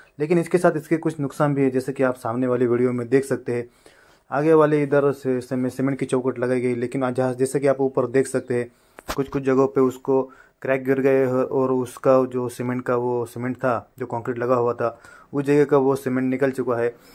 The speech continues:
उसके अंदर जो रेनफोर्समेंट आती है, वो आपको यहाँ पे विजिबल दिखाई दे रही होंगी। इसके लिए ये दिक-, कुछ दिनों बाद इसका ये हाल हो ही जाता है,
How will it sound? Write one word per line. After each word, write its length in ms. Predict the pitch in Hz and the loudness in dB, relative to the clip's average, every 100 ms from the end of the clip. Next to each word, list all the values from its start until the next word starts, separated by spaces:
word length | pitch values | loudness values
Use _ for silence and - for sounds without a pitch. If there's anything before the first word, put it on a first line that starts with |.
| - - | -20 -4
उसके 340 | 131 - 151 | -2 2 4
अंदर 300 | 139 139 139 | 4 4 2
जो 200 | 139 139 | 4 6
रेनफोर्समेंट 680 | 127 131 131 139 131 139 131 | 6 4 4 0 0 0 2
आती 160 | 127 131 | 2 2
है, 60 | |
वो 180 | 127 127 | 2 4
आपको 340 | 120 117 - | 2 2 -4
यहाँ 200 | 123 120 | -4 -2
पे 140 | 117 127 | -2 -4
विजिबल 560 | 117 117 123 123 120 | -4 -2 -2 -2 -4
दिखाई 280 | 117 120 123 | -8 -4 -4
दे 160 | 117 120 | -4 -4
रही 120 | 120 | -4
होंगी। 360 | 113 110 110 113 _ _ _ _ _ _ _ _ - | -6 -8 -12 -14 _ _ _ _ _ _ _ _ -14
इसके 360 | 147 147 - 170 | -12 -12 -4 0
लिए 300 | 156 151 151 | 2 2 2
ये 260 | 139 151 | 2 0
दिक-, 580 | 147 - 127 127 135 131 | 0 -4 -10 -6 -2 -2
कुछ 140 | 131 135 | -2 -2
दिनों 240 | 139 139 | 0 4
बाद 140 | 131 | 4
इसका 220 | 131 131 135 | 4 0 0
ये 160 | 131 | 0
हाल 200 | 113 120 | 0 -2
हो 100 | 117 | 0
ही 100 | 139 | 0
जाता 260 | 131 120 120 | 2 2 2
है, 200 | 117 | 2